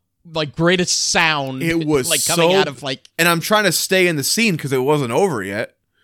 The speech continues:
Speaker 2: And
Speaker 1: Mm-hmm.
Speaker 2: then, like, I get done with it, and they turn the spotlight off on me, and your eyes kind of adjust, and I saw the table,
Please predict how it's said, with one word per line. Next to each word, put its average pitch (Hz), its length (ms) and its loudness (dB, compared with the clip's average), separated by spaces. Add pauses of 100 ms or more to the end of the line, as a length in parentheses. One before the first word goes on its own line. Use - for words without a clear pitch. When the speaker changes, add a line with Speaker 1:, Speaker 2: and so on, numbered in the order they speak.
(520)
Speaker 2:
And 135 140 2
Speaker 1:
Mm-hmm. - 20 6
Speaker 2:
then, 156 240 6
like, 139 180 0
I 135 80 0
get 151 240 -2
done 151 300 0
with 117 240 -2
it, 127 320 -4
and 117 840 -4
they 120 100 -4
turn 147 220 -2
the 127 80 -6
spotlight 127 480 -4
off 110 180 -4
on 113 140 -6
me, 117 200 -6
and 120 60 -6
your 104 140 -6
eyes 117 300 -4
kind 120 180 -6
of 113 60 -6
adjust, 107 480 -6
and 110 100 -6
I 107 60 -4
saw 113 340 -4
the 107 140 -8
table, 110 580 -6